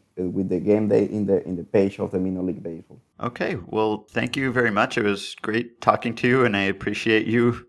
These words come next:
Speaker 2: putting up with our English and, uh, giving us the time. So thank you very much,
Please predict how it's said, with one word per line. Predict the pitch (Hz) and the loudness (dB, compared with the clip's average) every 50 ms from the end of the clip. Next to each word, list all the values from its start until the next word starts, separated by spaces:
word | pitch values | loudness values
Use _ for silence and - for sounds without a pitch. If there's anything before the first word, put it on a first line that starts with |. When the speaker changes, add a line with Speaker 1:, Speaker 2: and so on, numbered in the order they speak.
| _ _ | _ _
Speaker 2:
putting | - 104 101 104 101 104 | -2 0 2 2 0 0
up | - - 107 | -2 0 0
with | 104 104 - - - - | 0 0 -2 -8 -6 0
our | - 98 98 104 | 2 4 4 4
English | 113 120 120 135 135 - - - - - - - - _ | 4 2 2 2 2 2 0 -2 -6 -12 -20 -20 -16 _
and, | - 101 98 98 95 95 90 87 | -4 -2 -2 -2 -2 -4 -4 -4
uh, | 95 - 92 92 92 92 98 95 - _ | -2 0 2 2 2 2 0 -4 -8 _
giving | - 101 92 98 95 95 | -2 -2 -2 0 0 0
us | 98 104 - - - - - _ | -2 -2 -2 -6 -10 -12 -16 _
the | - - | -6 -6
time. | 95 - - 104 107 120 143 151 147 | -6 0 2 4 4 4 2 -2 -6
So | - - - 98 98 95 95 95 - - - - - - _ _ | -10 -2 2 4 4 4 2 -2 -6 -12 -20 -20 -20 -20 _ _
thank | - 113 110 - 131 | 0 0 0 0 -2
you | 120 107 | 0 2
very | 117 120 113 | 2 2 4
much, | 113 127 139 135 - - - - | 4 4 2 2 0 -4 -6 -6